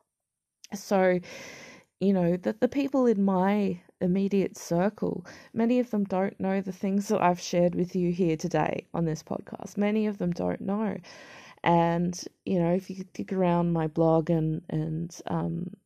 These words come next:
profile, you'll see that I'm not adding any photographs of myself or, or trying to give away anything identifying, because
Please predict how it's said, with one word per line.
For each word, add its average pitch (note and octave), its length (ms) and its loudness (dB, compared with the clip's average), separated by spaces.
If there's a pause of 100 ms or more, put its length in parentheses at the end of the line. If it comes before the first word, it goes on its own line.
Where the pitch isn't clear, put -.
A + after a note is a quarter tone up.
(200)
profile, F3+ 440 0
you'll F3+ 140 0
see F#3 300 -2
that F3 300 2 (400)
I'm F#3 160 4
not F3 220 2
adding E3+ 340 2
any D#3+ 180 -2
photographs - 640 -4
of E3 100 -2
myself E3+ 520 0
or, E3+ 160 0 (120)
or E3 100 0
trying F3 280 -2
to E3 60 -2
give D#3+ 180 0
away E3 260 2
anything F3+ 640 -2
identifying, E3 840 0
because F3 580 -4